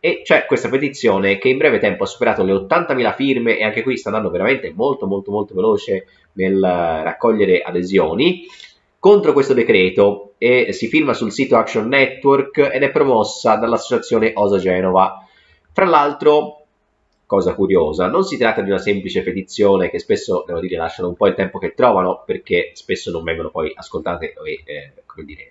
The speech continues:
seguite da nessuno, soprattutto se si tratta di governi, diverso è il caso un po' delle aziende.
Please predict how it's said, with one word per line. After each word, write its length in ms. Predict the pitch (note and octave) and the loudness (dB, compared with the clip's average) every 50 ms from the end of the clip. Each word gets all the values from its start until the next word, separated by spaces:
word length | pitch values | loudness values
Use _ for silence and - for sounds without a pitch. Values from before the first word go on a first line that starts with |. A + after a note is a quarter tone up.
| - - - _ _ _ _ _ | -20 -20 -20 _ _ _ _ _
seguite 480 | - - - G#2 F#2 A2 A2 G#2+ G#2+ | -12 -2 -2 0 0 0 -2 0 -2
da 140 | F#2 E2+ E2+ | -2 -2 -2
nessuno, 920 | E2 E2 D#2+ - - - A2+ A2+ G2+ F#2 F#2 G#2 C#3+ - - - - - _ _ - - _ _ _ _ _ | -4 -4 -8 -8 -8 -6 -2 -2 0 2 2 4 2 2 0 -4 -12 -20 _ _ -20 -20 _ _ _ _ _
soprattutto 560 | _ - - B2 A2 - G#2+ - - C3+ C#3 A2+ | _ 2 2 2 4 4 2 0 0 2 2 2
se 100 | - - | 0 0
si 60 | - | -2
tratta 220 | - G2+ - - | -2 -2 -2 -2
di 80 | F#2+ F#2+ | -4 -2
governi, 720 | F2+ F#2+ F#2 F#2+ F#2 F2 E2 E2 E2 F2 F#2+ G2 - - | 0 2 2 4 2 2 0 -2 -2 -2 -2 -2 -4 -6
diverso 400 | F2 E2 - F#2+ F#2+ F#2 - - | -10 -6 -4 -4 -4 -4 -4 -6
è 20 | F2+ | -6
il 60 | - | -4
caso 220 | - F2+ E2+ F2+ | -4 -4 -4 -4
un 80 | E2+ E2 | -8 -8
po' 80 | - | -10
delle 180 | - E2 E2 E2 | -10 -8 -8 -8
aziende. 640 | D#2+ - - F#2 D#2 - - D2+ D#2+ A2 C#3 E3+ | -10 -8 -4 -4 -4 -4 -6 -4 0 2 2 2